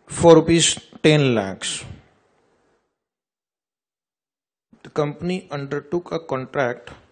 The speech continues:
of building a crane for rupees ten lakhs.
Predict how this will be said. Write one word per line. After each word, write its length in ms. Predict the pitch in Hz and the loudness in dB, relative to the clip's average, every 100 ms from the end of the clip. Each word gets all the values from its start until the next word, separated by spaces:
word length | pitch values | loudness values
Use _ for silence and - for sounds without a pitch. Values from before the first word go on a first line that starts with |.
| _ _ _ _ _ _ _ _ _ _ _ - | _ _ _ _ _ _ _ _ _ _ _ -2
of 380 | 135 131 - - - - 131 | 0 0 -2 -6 -12 -16 -2
building 500 | 127 127 139 170 165 | 0 2 0 -2 -2
a 100 | 147 | -4
crane 580 | - - 131 117 107 147 - - _ _ _ _ _ _ _ _ _ _ _ - | -4 0 2 2 0 -4 -10 -20 _ _ _ _ _ _ _ _ _ _ _ -6
for 220 | - 147 | 2 4
rupees 380 | 143 143 139 - | 4 0 -2 -2
ten 340 | 135 127 113 | -2 -2 -4
lakhs. 420 | 92 90 - - | -6 -10 -10 -10